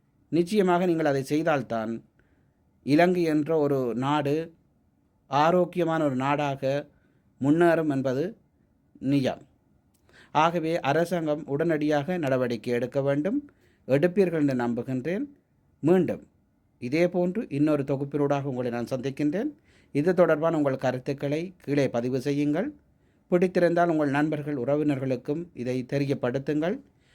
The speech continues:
மதுவை ஒழிப்போம், எமது சமுதாயத்தை பாதுகாப்போம் என்ற ஒரு குறிக்கோளோடு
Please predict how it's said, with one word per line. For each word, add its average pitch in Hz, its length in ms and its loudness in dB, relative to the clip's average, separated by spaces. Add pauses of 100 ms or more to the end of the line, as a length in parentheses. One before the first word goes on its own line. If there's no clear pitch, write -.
(140)
மதுவை 151 480 2
ஒழிப்போம், 170 560 -2 (280)
எமது 143 360 0
சமுதாயத்தை 143 640 0
பாதுகாப்போம் 143 760 -2
என்ற 131 240 0
ஒரு 117 340 0 (320)
குறிக்கோளோடு 175 840 2